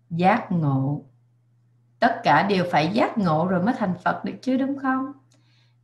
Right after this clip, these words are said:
Giác ngộ và tất cả đồng thành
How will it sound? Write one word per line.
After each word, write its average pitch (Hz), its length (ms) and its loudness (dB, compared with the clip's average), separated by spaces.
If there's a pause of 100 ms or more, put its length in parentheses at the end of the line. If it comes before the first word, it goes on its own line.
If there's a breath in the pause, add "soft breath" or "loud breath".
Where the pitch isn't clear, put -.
Giác 208 360 4
ngộ 185 760 4 (840)
và 156 240 4
tất - 220 2
cả 180 400 2
đồng 160 340 4 (140)
thành 151 520 -2